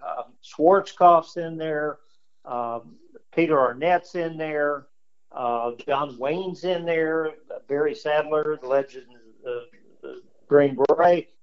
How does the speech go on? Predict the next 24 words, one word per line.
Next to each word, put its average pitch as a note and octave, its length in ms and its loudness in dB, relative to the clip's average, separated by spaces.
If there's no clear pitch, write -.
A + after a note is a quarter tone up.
I D3 60 -4
mean, D3+ 260 -2
it, C#3+ 240 -10
these E3 240 -2
two A#3 260 -6
chapters, C3 920 -6
which D3 520 -2
are C#3+ 260 2
only F3 300 4
cover C#3+ 500 2
a A#2 100 -4
small D#3+ 240 4
part D3+ 320 -2
of C3 60 -12
the C3 80 -14
war, F3 260 -6
really D3 600 -6
were D3 220 -4
core G3 420 -2
history E3 520 -6
of B2+ 140 -4
the C#3 80 -8
war. E3 560 -6
And C#3 500 0